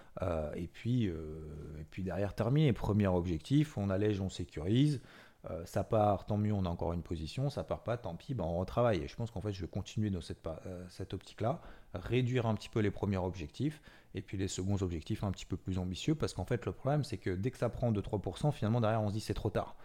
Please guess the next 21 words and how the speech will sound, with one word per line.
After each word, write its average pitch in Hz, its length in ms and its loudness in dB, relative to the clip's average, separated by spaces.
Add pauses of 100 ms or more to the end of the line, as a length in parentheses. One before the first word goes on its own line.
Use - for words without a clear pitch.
(180)
Effectivement, 151 460 4
c'est 113 120 2
trop 131 140 2
tard. 135 380 4
Ouais, 127 220 2
je - 60 -14
suis 104 100 -4
d'accord. 90 340 0 (420)
Si - 240 -6
ça 123 160 0
prend, 110 420 4
euh, 87 60 0
si - 160 -6
les 113 80 2
indices 113 240 2
américains 107 420 2
prennent 95 220 2
deux 95 80 2
trois - 220 -2
pour - 160 -12
cent, 165 240 4